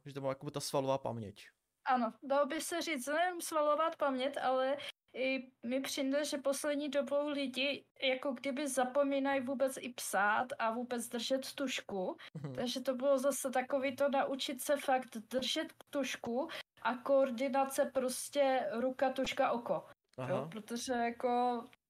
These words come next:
Speaker 2: jako taky, já jsem, já jsem taky jako už předtím ani nedokázala malem ani nic skoro napsat,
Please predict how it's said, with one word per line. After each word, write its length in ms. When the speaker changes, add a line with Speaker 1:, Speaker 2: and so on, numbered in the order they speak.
Speaker 2:
jako 220
taky, 280
já 140
jsem, 260
já 140
jsem 220
taky 260
jako 220
už 180
předtím 540
ani 240
nedokázala 720
malem 360
ani 320
nic 180
skoro 540
napsat, 440